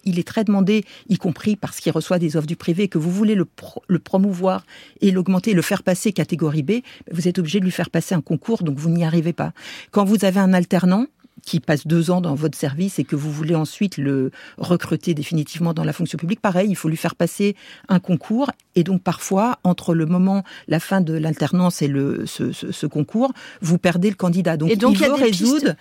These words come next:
Speaker 2: Oui,
Speaker 1: ces
Speaker 2: la fin
Speaker 1: petites,
Speaker 2: des
Speaker 1: euh,
Speaker 2: catégories, c'est, ça fait partie des pistes sur la table.
Speaker 1: Ça fait partie des pistes sur la table. Ce qui est un peu bizarre, c'est que pour l'instant, le ministre a mis tout ça à la concertation, donc c'est-à-dire qu'il a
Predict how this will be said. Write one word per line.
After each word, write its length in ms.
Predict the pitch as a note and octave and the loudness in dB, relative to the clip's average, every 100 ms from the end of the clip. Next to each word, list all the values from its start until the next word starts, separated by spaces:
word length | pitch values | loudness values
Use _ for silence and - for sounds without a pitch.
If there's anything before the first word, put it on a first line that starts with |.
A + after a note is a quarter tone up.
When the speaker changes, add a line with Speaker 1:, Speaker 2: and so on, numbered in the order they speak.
| - | -4
Speaker 2:
Oui, 240 | C#4 D4 | -2 0
Speaker 1:
ces 100 | G3+ | 2
Speaker 2:
la 80 | G3+ | 2
fin 160 | G#3+ E4 | 2 0
Speaker 1:
petites, 100 | D#4+ | 2
Speaker 2:
des 60 | |
Speaker 1:
euh, 60 | F3 | 2
Speaker 2:
catégories, 440 | F3+ C#4+ B3 C4+ F4 | 2 0 -2 0 -2
c'est, 180 | - | -2
ça 160 | A#3 B3 | -2 -2
fait 120 | B3 | -2
partie 260 | A3+ A3 D#4 | -4 -4 -2
des 80 | C4 | -2
pistes 220 | C4 - | -4 -6
sur 160 | C#4 | -4
la 100 | B3 | -4
table. 380 | B3 F#3 E3 E3+ - - - | -4 -4 -4 -6 -12 -16 -14
Speaker 1:
Ça 160 | - G3 | -2 0
fait 100 | B3+ | 2
partie 260 | A#3+ - A#3+ | 0 0 2
des 120 | G#3+ | 2
pistes 180 | - - | 0 -2
sur 120 | G#3+ | 0
la 80 | A3 | 2
table. 140 | D4+ | -2
Ce 60 | - | 0
qui 80 | |
est 60 | A#3 | 2
un 80 | A#3+ | 2
peu 140 | C4 | 2
bizarre, 420 | G#3+ G#3+ G#3 C4+ | 2 4 2 0
c'est 120 | - G3 | 0 0
que 100 | E3+ | 0
pour 220 | - A3+ | 0 0
l'instant, 460 | G3+ - A#3+ C#4 D4+ - - | 0 2 2 2 0 -6 2
le 140 | F#3+ | 4
ministre 420 | G3+ A3+ B3+ - | 6 4 2 0
a 60 | F3 | 2
mis 140 | F#3 | 2
tout 200 | F#3 - | 0 -4
ça 260 | G#3 A3+ - | -2 -2 -2
à 100 | - | -2
la 100 | D#3 | -2
concertation, 680 | D3 A3+ G3+ - D#3+ - A#3 | 0 0 -2 -2 -4 -2 0
donc 140 | A#3+ - | 0 -2
c'est-à-dire 320 | D3 D3+ - | -4 -4 -4
qu'il 180 | E3 | -2
a 100 | C3+ | -2